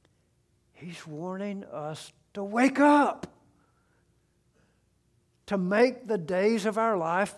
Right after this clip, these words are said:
count. Every day is valuable in the sight of God. And only when we walk with him on his terms and let him love us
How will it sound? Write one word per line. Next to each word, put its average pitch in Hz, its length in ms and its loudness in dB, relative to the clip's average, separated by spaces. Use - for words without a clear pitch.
count. 226 720 -4
Every 247 340 2
day 180 320 2
is 165 160 -4
valuable 170 720 0
in 190 120 -10
the 175 100 -4
sight 151 320 -2
of 135 120 -10
God. - 440 -14
And 190 180 -8
only 233 380 2
when 208 280 0
we 208 160 0
walk 196 380 2
with 214 160 -4
him 190 320 0
on 175 160 -2
his 190 260 -2
terms 156 520 -6
and 175 180 -2
let 214 280 0
him 220 240 0
love 196 360 4
us - 460 -10